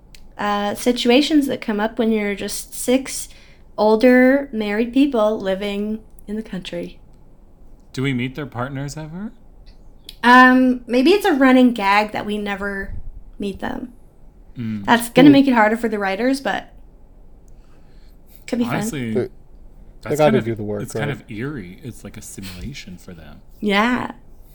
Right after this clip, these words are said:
Speaker 1: And then who
Speaker 3: Hmm.
Speaker 1: knows? Maybe there's a twist. I don't know.
Speaker 3: Who
Speaker 2: Could
Speaker 3: knows?
Speaker 2: be twists. Some
Speaker 3: Uh,
Speaker 2: M. Night Shyamalan.
Speaker 3: <laughs> Thank you both for your answers. Uh, you're both wrong in all ways, shapes, and forms. I would say not
Speaker 2: Hmm.
Speaker 3: even,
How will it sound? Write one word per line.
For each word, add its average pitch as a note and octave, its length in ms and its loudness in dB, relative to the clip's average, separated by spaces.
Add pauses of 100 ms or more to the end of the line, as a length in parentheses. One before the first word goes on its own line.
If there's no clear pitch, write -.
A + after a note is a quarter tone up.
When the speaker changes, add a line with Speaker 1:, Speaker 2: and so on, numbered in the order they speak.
(280)
Speaker 1:
And A3+ 180 4
then B3 140 6
who C#4 80 8
Speaker 3:
Hmm. D4 60 6
Speaker 1:
knows? E4 200 0
Maybe G#3 180 -4
there's A#3 200 -6
a B3+ 40 -6
twist. C4+ 300 -4
I G#3 80 -4
don't G#3+ 120 -6
know. A#3+ 180 -6 (1000)
Speaker 3:
Who C3 80 -6
Speaker 2:
Could B2+ 40 -2
Speaker 3:
knows? A#2+ 140 -2
Speaker 2:
be B2 60 -8
twists. - 600 -14 (240)
Some - 180 -12
Speaker 3:
Uh, C3+ 380 6
Speaker 2:
M. C3 140 -8
Night D3 160 -8
Shyamalan. F#3 540 -10 (560)
Speaker 3:
<laughs> - 140 -16 (1200)
Thank F#3+ 260 4
you F#3 80 2
both C3+ 300 4
for C3+ 100 0
your A#2+ 160 2
answers. B2 500 -2 (380)
Uh, B2+ 300 6
you're B2+ 160 0
both E3+ 220 8
wrong D3+ 300 8
in C#3+ 80 4
all B2+ 140 2
ways, A#2 220 -2
shapes, A2+ 300 -6
and G#2+ 140 -8
forms. G#2+ 420 -6 (340)
I D#3+ 140 10
would A#3 180 8
say D#3+ 180 4
not D3 260 8
Speaker 2:
Hmm. E3 60 4
Speaker 3:
even, C3 320 2